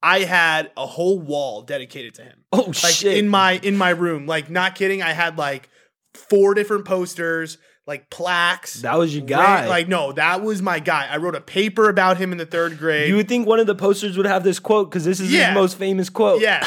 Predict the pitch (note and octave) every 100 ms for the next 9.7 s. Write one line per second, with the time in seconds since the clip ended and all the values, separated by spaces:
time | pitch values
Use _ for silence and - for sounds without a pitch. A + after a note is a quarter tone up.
0 | D3 A3 D4 D4 E4 F4 C#4+ B3 A3+ A3
1 | G3 G#3 G3+ - - C4+ C4 D#4 E4+ -
2 | D#4 - C4 A3 G#3 D3+ C#3 B3 B4 B3
3 | B3+ G#3+ F3+ D#3+ C#3+ F3+ F#3 D#3+ - F#3
4 | - - _ E3 F#3+ F#3 A3+ C4+ B3 -
5 | F3+ A3 A#3 B3 A3 F3+ F#3+ G3+ F#3+ D#3
6 | D#3+ D#3+ D#3+ C#3+ C3 C3+ C#3 C#3+ C3 C3+
7 | C#3+ C#3+ C3+ B2 A#2+ A#2 A2 - - G2
8 | D#2+ - D3+ D3 C#3+ C#3+ C#3+ D3 B2 -
9 | D#3 D3 B2 C#3+ B2+ B2 -